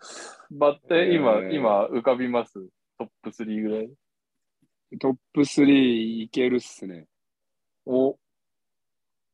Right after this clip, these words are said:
Speaker 2: え、た-、ただ、まあ、順、
Speaker 1: はい。
Speaker 2: 順不動ですけどね。
Speaker 1: ああ、そうっすか。はい。
Speaker 2: だから、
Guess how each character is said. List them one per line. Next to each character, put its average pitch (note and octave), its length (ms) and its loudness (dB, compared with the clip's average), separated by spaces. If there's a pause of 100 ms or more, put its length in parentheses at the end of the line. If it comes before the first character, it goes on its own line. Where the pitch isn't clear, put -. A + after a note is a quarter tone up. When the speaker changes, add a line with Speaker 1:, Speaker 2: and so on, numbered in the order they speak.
(120)
Speaker 2:
え、 A2+ 80 -8
た-、 D3+ 320 4
た - 100 4
だ、 D#3 200 4
ま E3+ 140 2
あ、 C#3+ 80 0
順、 B3 240 0
Speaker 1:
は G#3 80 -4
い。 G#2+ 120 -20
Speaker 2:
順 G#3 260 -2 (180)
不 C3+ 100 -6
動 D3 320 -2
で C#3 80 -4
す - 100 -20
け A#2 80 -12
ど F#2 140 -16
ね。 F#2 100 -20 (760)
Speaker 1:
あ D3 180 2
あ、 C3 60 0
そ B2 100 -10
う - 20 -6
っ G2 40 -16
す - 180 -20
か。 A2+ 100 -8
は G2+ 140 -4
い。 - 80 -20 (800)
Speaker 2:
だ B2+ 60 -20
か A#2+ 80 -20
ら、 G#2 220 -20